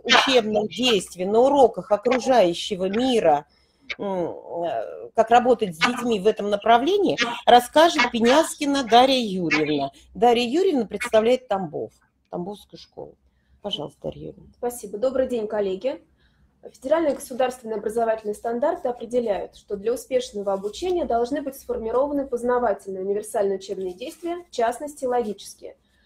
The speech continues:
Speaker 2: которые являются средством обобщения и систематизации знаний,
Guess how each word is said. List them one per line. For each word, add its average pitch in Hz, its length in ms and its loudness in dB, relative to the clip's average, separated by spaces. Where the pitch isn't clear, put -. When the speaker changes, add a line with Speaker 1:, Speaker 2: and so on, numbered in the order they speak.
Speaker 2:
которые 285 400 -2
являются 262 540 -2
средством 233 600 -6
обобщения 302 680 -4
и 302 160 -12
систематизации 214 880 -6
знаний, 190 500 -4